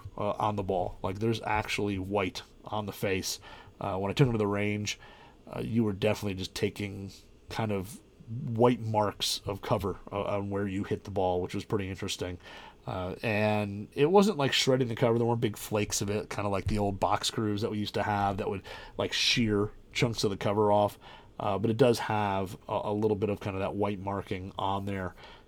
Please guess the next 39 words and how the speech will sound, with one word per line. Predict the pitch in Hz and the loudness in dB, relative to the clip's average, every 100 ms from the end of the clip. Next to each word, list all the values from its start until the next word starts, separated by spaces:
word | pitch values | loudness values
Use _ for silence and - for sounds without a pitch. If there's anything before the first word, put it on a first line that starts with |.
| - | -6
and | 104 101 98 98 92 90 - - | -2 0 -2 -4 -4 -8 -10 -4
it, | 117 110 | -2 0
it, | 113 - | -4 -2
it | 107 107 113 | -4 -4 2
definitely | 123 143 110 | 2 2 0
grabs | 110 107 92 | 2 2 0
the | 101 | 0
ball | 101 101 | 0 2
pretty | - 107 | 0 0
hard. | 98 95 98 95 - - - - - - - | 2 2 0 -4 -10 -20 -20 -20 -20 -20 -18
Fairway | - 165 151 151 | 8 12 12 12
lies, | 135 123 123 113 | 10 8 6 4
all | 110 | 4
that, | 107 107 110 98 | 4 4 4 4
the, | 107 - - 110 | 2 2 -2 0
they | 113 104 | 0 2
check | - 107 | 4 4
up | 101 - | 2 -2
really, | 104 98 | -2 -2
really | 95 98 | -4 -2
well. | 95 92 | 0 0
I | 95 | -2
mean, | 104 | -2
as | 110 | 2
you'd | 123 | 4
expect, | 107 - - 92 - | 2 -2 -2 -4 -4
I | 98 | -8
mean, | 98 | -4
any | 104 98 | -4 -2
wedge, | 98 98 95 | -2 -2 -2
if | |
you | 98 | -2
hit | 101 | -2
it | 98 | -2
off | 95 104 | -2 -4
a | |
tight | - - 98 - | -6 -4 -4 -4
fairway | - 98 98 92 | -2 0 0 0
lie | 95 92 92 | 0 -2 -2